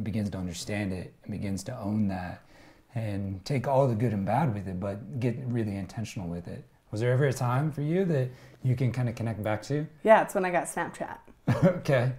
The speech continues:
Speaker 2: Which it, it sounds silly.
Speaker 1: No.
Speaker 2: Um, but I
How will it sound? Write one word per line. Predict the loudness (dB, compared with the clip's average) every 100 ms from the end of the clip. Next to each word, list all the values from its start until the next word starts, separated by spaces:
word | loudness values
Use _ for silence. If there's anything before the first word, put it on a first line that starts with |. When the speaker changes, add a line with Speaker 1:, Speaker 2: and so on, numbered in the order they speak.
| -8 -2
Speaker 2:
Which | 4 6 4
it, | 0
it | 2 2
sounds | 8 8 8 6
silly. | 8 10 10 4 0
Speaker 1:
No. | 0 2 2 0 2 10
Speaker 2:
Um, | 10 12 8 10
but | 12 12 12 10
I | 10 12 10 8 6 2